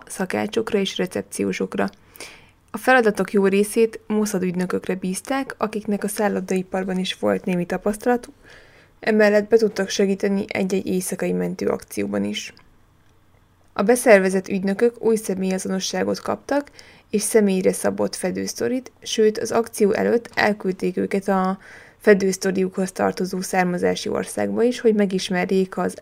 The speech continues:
állítólagos szülővárosukat, és hogyha esetleg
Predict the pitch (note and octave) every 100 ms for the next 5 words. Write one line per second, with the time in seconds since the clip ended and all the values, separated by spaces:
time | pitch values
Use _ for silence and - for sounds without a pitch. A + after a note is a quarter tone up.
0 | - F#3 F3+ F3+ F3+ F#3 F#3+ - G3 G3
1 | F#3+ G3 G#3 A3 A#3 A#3 - - - -
2 | G3+ - G#3 G#3 F#3 F#3 - F#3 F#3